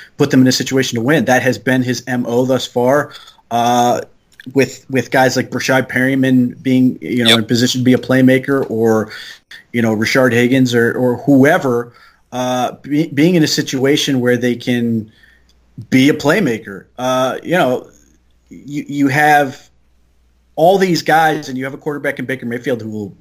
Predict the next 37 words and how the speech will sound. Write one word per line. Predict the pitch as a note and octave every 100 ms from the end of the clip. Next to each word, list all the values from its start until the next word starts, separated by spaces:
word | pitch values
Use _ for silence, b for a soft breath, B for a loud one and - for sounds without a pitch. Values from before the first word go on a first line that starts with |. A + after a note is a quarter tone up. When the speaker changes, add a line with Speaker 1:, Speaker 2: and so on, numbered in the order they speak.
| -
Speaker 1:
give | - A2+
it |
to | A#2
whoever. | G#2 A2+ A#2 A2
He | G2+ G#2+
doesn't | A#2+ A2
care | - A#2 C3 G2 B B B B -
that, | A#2+ B2 B2 -
uh, |
you | C3
know, | C3+ A2 - -
he's | A#2
not | A#2+ B2+ C3+ C3 - _ _ _
stingy | - - - D3 C#3 B2+ B2+ B2 B2
in | B2 A#2+
that | A#2+ A#2
he's | B2+ A#2
gotta | B2+ A#2+
win | B2
a | A#2
certain | C3 G#2+ G#2+ G#2+
way. | B2+ A2+
I've, | F#2 A2+ - -
clearly, | C3 C3 C3+ A#2 B B B B _ _ G#2+
Freddie | - C#3 B2+
Kitchens | C3 C3 B2+ G#2
is, | G#2 G2+ -
is | A2+ G#2+
going | A#2+ A#2+ A2+
to | A#2+
win | G#2+ A#2 C3+ B2+ A#2+
and | A2+ A2+ G#2+
figure | C3 B2
out | A#2+ -
the | A#2+
stats | - B2+ A#2+ -
later. | A#2 A2+ F#2